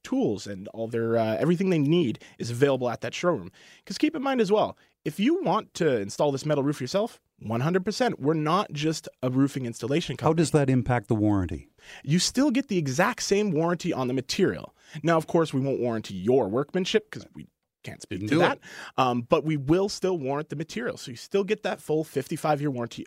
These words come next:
Speaker 1: on that material.
Speaker 2: Mm-hmm.
Speaker 1: And we will, uh, be able to help you out with anything along the way. We have a great team of installers.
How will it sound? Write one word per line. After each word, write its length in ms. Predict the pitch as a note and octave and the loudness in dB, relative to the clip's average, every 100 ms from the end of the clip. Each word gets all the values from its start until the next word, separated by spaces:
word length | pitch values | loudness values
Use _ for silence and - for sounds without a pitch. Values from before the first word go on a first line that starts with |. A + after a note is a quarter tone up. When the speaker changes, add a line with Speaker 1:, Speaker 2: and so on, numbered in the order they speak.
| - | -10
Speaker 1:
on 240 | A2 B2+ | -8 -4
that 160 | B2 A2+ | -4 -6
material. 500 | - - G#2 E2 - G2+ | -6 -6 -6 -6 -10 -8
Speaker 2:
Mm-hmm. 220 | F#2+ C3 | -6 -2
Speaker 1:
And 120 | B2 | 2
we 120 | C3 | 2
will, 300 | B2+ B2 B2+ | 4 4 4
uh, 200 | B2+ B2 | 4 2
be 140 | A#2+ B2 | 0 -2
able 120 | B2 | -4
to 40 | A#2 | -6
help 240 | C3 - | -8 -4
you 80 | C#3 | -2
out 60 | |
with 120 | A#2 - | -2 -4
anything 360 | A#2 A#2+ C#3 C#3 | -6 -6 -4 -2
along 300 | C#3 D3 D3 | 0 0 2
the 60 | |
way. 180 | E3 G3 | 2 2
We 140 | G2+ | 0
have 140 | F#2+ - | -6 -10
a 40 | - _ - | -20 _ -2
great 260 | B2+ C3+ - | 2 2 0
team 180 | D3 | -2
of 120 | C#3 B2+ | -2 -2
installers. 800 | B2+ - D3+ D#3+ D#3 D#3 - | -2 2 2 4 2 0 -4